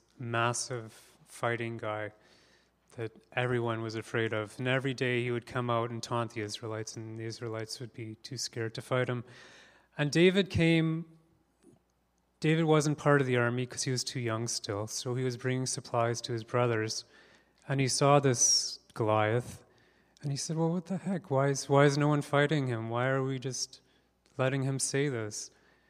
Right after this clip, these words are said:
So he ends up talking to King Saul and says, um,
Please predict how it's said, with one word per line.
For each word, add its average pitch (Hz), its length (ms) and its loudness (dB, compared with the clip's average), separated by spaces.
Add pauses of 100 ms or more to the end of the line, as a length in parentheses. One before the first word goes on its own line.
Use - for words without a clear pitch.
(920)
So - 180 0
he 156 60 6
ends 160 160 4
up 156 100 2
talking 135 380 2
to - 100 -6
King 131 240 -4
Saul 143 320 2
and 135 100 -2
says, 135 460 0
um, 131 460 -2